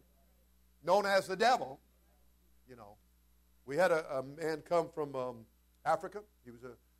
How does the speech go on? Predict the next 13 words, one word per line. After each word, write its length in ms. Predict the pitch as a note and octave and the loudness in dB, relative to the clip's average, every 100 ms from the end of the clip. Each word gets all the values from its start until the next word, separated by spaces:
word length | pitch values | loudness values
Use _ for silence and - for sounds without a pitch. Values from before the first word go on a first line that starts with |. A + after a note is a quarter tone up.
| _ A2+ | _ -16
a 160 | A2+ A2 | -16 -8
laborer 420 | C#3+ D#3+ D3+ D3 | -6 -6 -4 -6
for 160 | - D3+ | -6 -8
the 100 | D3 | -4
Lord. 340 | C#3 D#3+ G3 - _ _ _ _ _ _ _ | 0 2 0 -6 _ _ _ _ _ _ _
He 80 | A#2 | -12
had 100 | B2 | -12
the 60 | |
truth. 300 | - D#3 D#3+ | -10 -6 -8
He 60 | D#3 | -8
preached 340 | - C#3+ C#3 | -14 -14 -12
the 60 | C#3 | -18
truth. 320 | - E3 F#3+ | -8 -4 -4